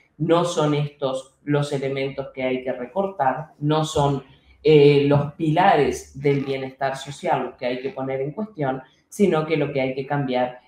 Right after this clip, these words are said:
es la forma en que se administran, eh, y se distribuyen,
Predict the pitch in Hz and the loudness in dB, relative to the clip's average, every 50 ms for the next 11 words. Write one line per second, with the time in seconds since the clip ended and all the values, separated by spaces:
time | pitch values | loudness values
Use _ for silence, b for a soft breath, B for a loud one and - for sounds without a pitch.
0 | b _ 202 202 190 180 175 170 - - 160 151 147 139 135 135 135 143 b b | b _ 2 4 4 4 -2 -4 0 2 2 4 4 2 0 -2 -6 -8 b b
1 | b b _ 180 180 170 - - 165 151 - - 160 143 139 143 143 139 147 190 | b b _ 0 0 0 0 -2 -4 -4 -2 -2 0 0 0 0 -2 -2 0 2
2 | 220 208 202 - - 143 131 123 123 123 b b b b b b _ _ _ 147 | 2 0 0 -2 -4 -4 -4 -4 -4 -6 b b b b b b _ _ _ 4
3 | 147 143 139 139 139 135 - 160 156 - - 151 147 143 143 - - 160 160 160 | 4 6 6 4 4 2 0 -4 -6 0 0 0 2 2 -2 -4 -6 -6 -4 -4
4 | 165 175 165 156 151 151 143 143 147 147 B | -2 0 0 0 0 0 0 0 -2 -4 B